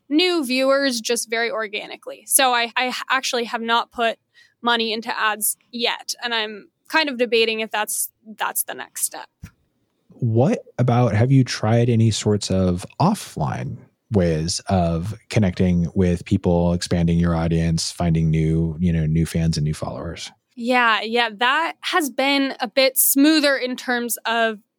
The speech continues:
Speaker 1: being able to be in these refill shops, because a lot of people are interfacing with the brand in person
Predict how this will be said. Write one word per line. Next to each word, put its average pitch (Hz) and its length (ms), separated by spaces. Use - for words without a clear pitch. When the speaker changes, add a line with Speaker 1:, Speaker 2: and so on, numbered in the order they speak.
Speaker 1:
being 233 260
able 226 240
to 220 140
be 233 240
in 233 100
these 220 220
refill 226 260
shops, - 420
because 220 600
a 233 60
lot 220 200
of 220 60
people 220 240
are 220 180
interfacing 220 520
with 208 120
the 226 60
brand 220 340
in 214 200
person 220 760